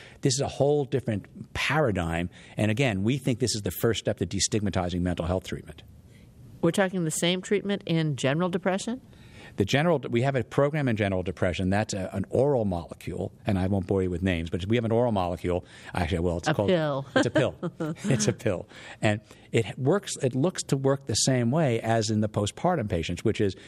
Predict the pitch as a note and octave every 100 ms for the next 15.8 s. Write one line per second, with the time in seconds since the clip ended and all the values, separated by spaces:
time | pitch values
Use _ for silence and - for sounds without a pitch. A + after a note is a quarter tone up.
0 | - - A2+ G2 - C#3 D3 C3 G#2 A2+
1 | A#2+ B2 - G2 - F#2+ - - - -
2 | A2 A#2 - G#2+ A2 A2 G2 F#2 F2+ G2+
3 | F#2+ G2+ B2 - A#2 A2+ G#2+ A#2+ G#2+ G#2+
4 | A2 B2 A#2+ - G#2 G#2 G2+ G2 F#2+ F2+
5 | F#2 - - - G#2 - A#2 C3 C3 A#2
6 | A#2+ - G#2+ F2+ F2 - - G#2 G2+ G#2
7 | G2+ - - - - C#3 B2+ A2+ G2+ -
8 | - G#2 - - G#2 - A2+ C#3 - G#2
9 | G#2+ A2 - A2+ F#2+ E2 F2+ F#2+ - -
10 | - G#2+ G#2 B2 A#2+ - D3 D3+ - C3+
11 | C3 A#2+ - A2+ G#2+ G#2 G2 G2 G2 G2
12 | F2+ - A#2 G2 G#2 C3 F2+ E2 - -
13 | - A2+ G#2+ G#2 - C3 C3+ A2+ G#2+ G2
14 | G2+ A2+ G2 F#2 - F#2 E2+ G2+ E2+ -
15 | G2 F#2+ F#2+ G2 G2 G2 G2